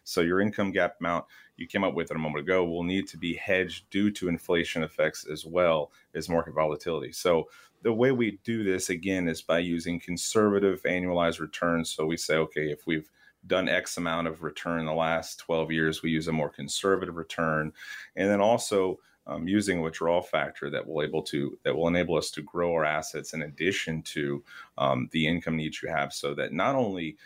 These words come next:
will you have that, um, hedge for inflation, but also when you reach your R M D or your required minimum, uh, date, and you're being forced to take out more income, you'll never be in a position to run out of income,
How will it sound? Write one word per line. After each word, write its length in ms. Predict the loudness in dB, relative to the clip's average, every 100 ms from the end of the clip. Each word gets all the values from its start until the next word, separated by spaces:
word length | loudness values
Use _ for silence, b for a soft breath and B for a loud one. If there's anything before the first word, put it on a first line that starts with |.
| B -6
will 140 | -2
you 100 | 0
have 280 | 2 2 2
that, 260 | 0 0 -4 b b -10
um, 160 | -10 -4
hedge 320 | 0 0 0
for 140 | -4
inflation, 560 | -4 -2 0 0 -4 -4
but 100 | 2
also 480 | 2 2 0 0 0
when 260 | -2 -2
you 120 | -2
reach 360 | 0 0 0 -4 -4
your 340 | -2 0 2
R 200 | 4 4
M 140 | 2
D 220 | -2 -2 -2
or 60 |
your 160 | -4 -6
required 540 | -10 0 2 2 0
minimum, 340 | -4 -4 -6 -8 _ -6 -2
uh, 160 | 0
date, 360 | 2 0 0 -6 B B -4
and 120 | 0
you're 140 | 0 0
being 220 | -2 -4
forced 460 | -2 2 2 0
to 60 | -6
take 240 | -4 -2
out 160 | -2 -2
more 180 | -4 -2
income, 500 | -4 -4 -4 -4 -8 b b -4
you'll 220 | -2 0
never 340 | 0 0 0
be 140 | -2 -2
in 80 | -4
a 20 |
position 400 | -4 -6 -6 -4
to 60 |
run 200 | -2 0
out 120 | 0 0
of 100 | -2
income, 480 | -4 -4 -4 -4